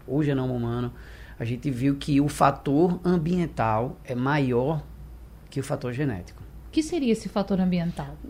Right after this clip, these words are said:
Speaker 1: O fator ambiental seria o quanto você alimenta os genes. Ou seja,
Speaker 2: Uhum.
Speaker 1: se você, digamos assim, tem um gene pra desenvolver a diabetes, se você se alimentar mal, se você for sedentário, se você dormir mal,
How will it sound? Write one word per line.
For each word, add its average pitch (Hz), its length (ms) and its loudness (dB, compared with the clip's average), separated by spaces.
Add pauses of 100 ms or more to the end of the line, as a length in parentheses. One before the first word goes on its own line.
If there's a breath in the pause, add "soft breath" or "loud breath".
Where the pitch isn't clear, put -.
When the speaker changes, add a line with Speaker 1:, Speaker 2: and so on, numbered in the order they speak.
(200)
Speaker 1:
O 190 60 -4
fator 196 340 2
ambiental 180 440 6
seria 160 360 4
o 180 120 6
quanto 208 440 2
você 190 320 -2
alimenta 156 540 4
os 156 100 4
genes. 104 540 -2
Ou 127 80 -2
seja, 104 380 0
Speaker 2:
Uhum. - 60 -6 (260 loud breath)
Speaker 1:
se - 160 -6
você, 156 640 2 (200 loud breath)
digamos 135 360 2
assim, 135 280 0
tem 127 200 0
um 139 120 4
gene 139 440 2
pra 143 160 2
desenvolver 127 420 -2
a 120 40 0
diabetes, 123 680 0 (760 loud breath)
se - 200 -6
você 127 520 0
se - 140 -4
alimentar 123 420 2
mal, 120 420 0
se - 160 -10
você 123 320 -4
for 107 300 -4
sedentário, 113 840 0 (280 loud breath)
se - 160 -8
você 120 520 0
dormir 113 380 0
mal, 139 360 2